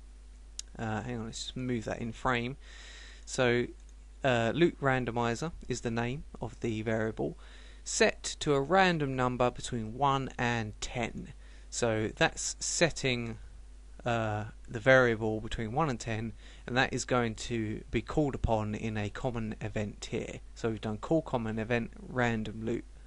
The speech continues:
So what is that common event? Well, let's go to the database and find out. So, uh, on the database, go to Common Events tab, click number one if you've got nothing there, name it Random Loot. Then you wanna have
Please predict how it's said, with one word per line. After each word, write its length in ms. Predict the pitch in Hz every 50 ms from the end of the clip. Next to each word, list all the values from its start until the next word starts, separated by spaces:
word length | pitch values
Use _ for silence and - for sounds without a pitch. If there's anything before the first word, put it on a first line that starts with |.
| - - - - - - - -
So 180 | - - 156
what 180 | 160 190 214 -
is 160 | - 214 196
that 180 | - 180 - -
common 260 | - 127 117 113 107
event? 320 | 104 101 113 107 101 - -
Well, 240 | - 151 180 175 -
let's 280 | - 170 185 - - -
go 180 | - 180 170
to 140 | 165 - -
the 100 | 156 151
database 540 | 139 151 156 160 - 123 151 147 147 143 -
and 120 | 135 113
find 280 | - 135 147 143 139 131
out. 220 | 127 117 113 - - - - - - - - - - - - - - - - - - -
So, 320 | - - 190 190 160 117 110 - - - - - - - - - - - - - - - - - - - - -
uh, 380 | 127 123 120 113 110 107 107 -
on 140 | - 139 135
the 80 | 123
database, 840 | - 147 156 - - - 190 202 220 - - - - - - - -
go 140 | - 131 120
to 200 | 113 - 127 120
Common 320 | - - - 147 139 127
Events 320 | 120 117 147 165 - - -
tab, 400 | - - 165 190 196 196 - - - - - - - - -
click 380 | - - 143 - - - - -
number 260 | - 131 131 127 127
one 360 | 123 123 135 151 165 180 202 190
if 160 | 151 - -
you've 80 | 120
got 160 | - - - -
nothing 300 | 127 120 - - 135 -
there, 320 | - 143 165 180 196 214 - - - - - - - - -
name 280 | - 143 147 147 143 139
it 120 | 127 - -
Random 580 | - 127 135 135 127 127 123 117 110 117 113
Loot. 420 | 110 117 151 214 - - - - - - - - - - - - - - -
Then 140 | - 202 196
you 80 | 180
wanna 300 | 175 170 160 151 151 143
have 480 | 139 - - 147 139 135 131 123 - -